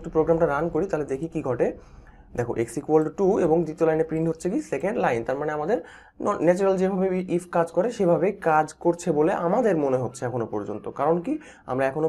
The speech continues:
পর্যন্ত এখানে প্রবলেমটা খুঁজে পাচ্ছি না। এখন দেখো প্রবলেমটা কোথায়। আমি যদি x এর মান এখানে থ্রি করে দেই, তাহলে কি করবে বলো তো? x equal to two, এই কন্ডিশনটা কি হয়ে যাবে? ফলস হয়ে যাবে। ফলে প্রিন্ট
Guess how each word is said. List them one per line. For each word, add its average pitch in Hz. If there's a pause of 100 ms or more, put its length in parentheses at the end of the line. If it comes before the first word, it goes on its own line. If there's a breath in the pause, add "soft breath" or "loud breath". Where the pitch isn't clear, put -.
পর্যন্ত 139 (100)
এখানে 156 (220)
প্রবলেমটা 180
খুঁজে 143
পাচ্ছি -
না। 190 (600 loud breath)
এখন 220 (480 loud breath)
দেখো 160 (140)
প্রবলেমটা 170
কোথায়। 143
আমি 151
যদি 156 (100)
x 165
এর 170
মান 175
এখানে 175 (120)
থ্রি 196 (120)
করে 151
দেই, 131 (880)
তাহলে 165
কি 220
করবে 143
বলো 127
তো? 214 (480 loud breath)
x - (140)
equal 208
to 208 (120)
two, 170 (140)
এই 175
কন্ডিশনটা 185
কি 208
হয়ে 185
যাবে? 117 (140)
ফলস 180
হয়ে 156
যাবে। 113 (380 loud breath)
ফলে 156 (200)
প্রিন্ট 185